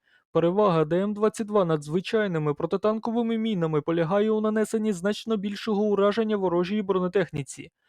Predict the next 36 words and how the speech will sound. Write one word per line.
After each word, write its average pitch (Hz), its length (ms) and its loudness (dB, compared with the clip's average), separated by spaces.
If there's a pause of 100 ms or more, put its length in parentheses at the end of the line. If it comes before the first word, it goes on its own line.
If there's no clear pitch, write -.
(240)
У 160 80 -4
випадку 220 440 -2
спрацювання 208 640 -2
міни 196 300 -2
Д 160 140 0
М 185 140 -2
двадцять 190 320 -4
два 202 140 2
пошкодження 214 680 0
зазнають 196 560 0
корпус 196 380 -2
бронемашин 190 640 0
чи 214 140 -6
танків. 160 480 0 (480)
Після 214 300 0
цього 202 360 2
повернути 202 560 2
у 226 120 2
стрій 220 240 -2
техніку 233 520 0
практично 214 600 -4
неможливо. 190 720 -2 (420)
Даний 190 340 2
тип 220 260 -2
мін 190 300 0
є 165 160 0
надзвичайно 202 640 0
ефективним 220 680 0
за 147 120 -2
умови 180 400 2
правильного 208 560 2
маскування 196 540 -2
місць, 196 360 -4
де 160 180 0
вони 180 240 -2
встановлені. 156 760 0